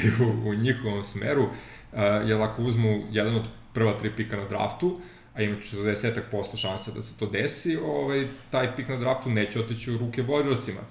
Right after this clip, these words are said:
Sa druge strane, ako ispadnu iz top tri, e, što je šezdeset posto šanse, taj pik ide u ruke Warriorsima i, ovaj, m, sledeće sezone taj pik neće biti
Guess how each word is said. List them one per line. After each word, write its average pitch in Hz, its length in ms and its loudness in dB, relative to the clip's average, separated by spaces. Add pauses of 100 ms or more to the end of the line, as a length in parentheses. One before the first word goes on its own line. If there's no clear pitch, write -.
(160)
Sa - 120 -12
druge 120 220 0
strane, 123 320 -2
ako 113 160 0
ispadnu 107 400 0
iz - 160 -8
top - 240 -2
tri, 175 280 2 (380)
e, 107 400 2 (140)
što - 220 -8
je 95 60 -4
šezdeset 175 320 -2
posto 120 220 -4
šanse, 131 360 0
taj 113 260 2
pik 117 180 -4
ide 107 160 2
u 104 60 2
ruke 107 240 -2
Warriorsima 143 640 0 (540)
i, 113 180 4
ovaj, 110 920 6
m, 110 840 -2 (320)
sledeće 110 580 2
sezone 113 480 0
taj 110 220 0
pik 120 160 -4
neće 120 280 2
biti 98 440 -4